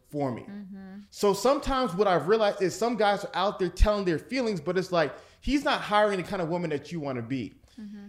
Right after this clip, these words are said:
Speaker 1: In my opinion, the men I know who make real money,
Speaker 2: Mm-hmm.
Speaker 1: I don't wanna say real in disrespect, the men who I know who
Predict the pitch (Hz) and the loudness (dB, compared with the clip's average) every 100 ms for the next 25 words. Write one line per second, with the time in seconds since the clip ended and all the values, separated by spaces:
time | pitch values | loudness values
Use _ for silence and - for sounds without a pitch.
0 | 208 190 180 170 254 285 - 233 226 226 | -4 0 2 4 4 2 0 -2 -2 -2
1 | 226 - _ _ _ 165 151 214 247 175 | -6 -12 _ _ _ -2 4 4 4 2
2 | 196 170 120 82 - - _ _ _ _ | 2 2 0 -2 -10 -20 _ _ _ _
3 | 220 185 175 185 - - _ _ _ _ | 0 2 2 0 -4 -16 _ _ _ _
4 | 143 170 143 127 92 - _ _ _ 214 | 2 4 4 2 -2 -10 _ _ _ -18
5 | 190 202 - _ _ _ 208 226 185 160 | -18 -20 -20 _ _ _ 0 2 0 0
6 | 139 127 120 120 120 110 113 - 160 165 | -2 0 -2 -4 -10 -8 -8 -6 -4 0
7 | 233 214 180 165 175 175 185 | 2 2 2 2 0 0 -2